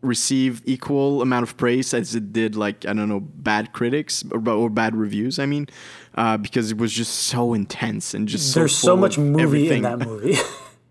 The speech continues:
Speaker 1: Yeah, exactly.
Speaker 2: There's a lot of
Speaker 1: That's
Speaker 2: movie
Speaker 1: why
Speaker 2: in
Speaker 1: I
Speaker 2: Aquaman,
Speaker 1: understood.
Speaker 2: but it made, like, a billion dollars. <laughs>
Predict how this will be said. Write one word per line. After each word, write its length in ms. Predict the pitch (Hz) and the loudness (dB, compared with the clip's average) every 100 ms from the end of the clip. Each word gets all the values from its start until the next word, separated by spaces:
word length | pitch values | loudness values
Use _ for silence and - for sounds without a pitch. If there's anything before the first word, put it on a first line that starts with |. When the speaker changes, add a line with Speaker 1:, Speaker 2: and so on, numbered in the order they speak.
| - - | -18 -8
Speaker 1:
Yeah, 180 | 131 123 | 0 0
exactly. 520 | 117 127 143 127 147 | 2 2 2 4 4
Speaker 2:
There's 100 | 165 | 6
a 60 | 180 | 6
lot 280 | 156 170 | 8 8
of 80 | 165 | 6
Speaker 1:
That's 100 | 165 | 6
Speaker 2:
movie 120 | 175 151 | 6 6
Speaker 1:
why 60 | |
Speaker 2:
in 100 | 156 | 6
Speaker 1:
I 40 | 139 | 6
Speaker 2:
Aquaman, 60 | 131 | 4
Speaker 1:
understood. 540 | 127 135 123 113 156 - - _ _ _ | 4 2 2 2 0 -8 -20 _ _ _
Speaker 2:
but 280 | - 143 151 | -4 2 4
it 80 | 175 | 4
made, 300 | 151 165 190 | 4 4 4
like, 140 | 170 110 | 2 -2
a 80 | - - | -10 0
billion 380 | 196 175 151 120 | 2 2 2 0
dollars. 500 | 123 120 147 156 | -2 -4 -8 -12
<laughs> 40 | - | -10